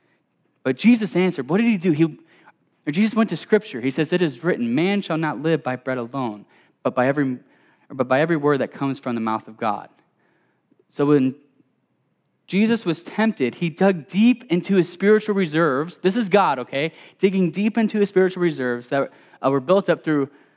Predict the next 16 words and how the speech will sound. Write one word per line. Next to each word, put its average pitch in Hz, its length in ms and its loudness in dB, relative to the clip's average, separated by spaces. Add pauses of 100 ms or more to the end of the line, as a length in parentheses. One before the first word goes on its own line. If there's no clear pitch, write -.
(100)
uh, 131 80 -4
memorizing 185 480 2
the 170 80 -4
Scripture 175 540 -2 (480)
and, 139 180 -2 (640)
and 135 140 0
reading 202 220 4
the 170 80 2
Scripture, 139 580 -4 (380)
and 147 100 0
he 147 40 0
fought 208 240 0
the 214 40 2
devil 220 320 0
with 139 180 -6
this. - 360 -20